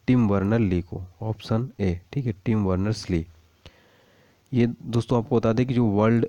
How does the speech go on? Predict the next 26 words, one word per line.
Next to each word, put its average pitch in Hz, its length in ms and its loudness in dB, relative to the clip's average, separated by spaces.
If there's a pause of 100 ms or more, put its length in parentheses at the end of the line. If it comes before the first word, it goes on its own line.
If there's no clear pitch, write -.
(100)
वाइड 104 360 2
वेब 98 300 2
है 120 180 0 (340)
डब्ल्यू 104 240 2
डब्ल्यू 107 220 2
डब्ल्यू, 101 320 0
इसको - 280 -10
तीस 123 180 2
साल 113 220 2
पूरा 107 220 2
हो 110 120 2
चुका 120 240 -2
है 127 160 0 (480)
और 110 100 4
इसी 120 140 2
उपलक्ष्य 135 340 2
में 117 80 0
Google 117 240 4
ने 123 140 4
जो 117 140 2
है 127 180 2 (380)
वर्ल्ड 117 320 4
वाइड 107 380 2
वेब 107 220 2
के - 140 -4
तीसवें 113 580 0